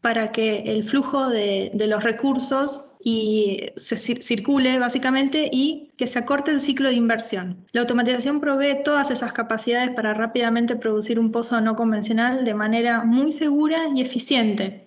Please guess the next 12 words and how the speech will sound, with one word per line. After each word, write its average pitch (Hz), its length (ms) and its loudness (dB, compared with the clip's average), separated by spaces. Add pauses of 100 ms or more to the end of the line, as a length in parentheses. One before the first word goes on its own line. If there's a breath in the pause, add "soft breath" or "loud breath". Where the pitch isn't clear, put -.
Y 220 80 -6
te 233 100 -2
puedo 262 220 0
dar 269 160 2
algunos 269 460 2
casos, 254 380 -2
¿no 226 100 2
es 220 60 -4
cierto?, 269 440 0
de, 220 240 -2
de 226 80 0
ejemplo. 220 720 0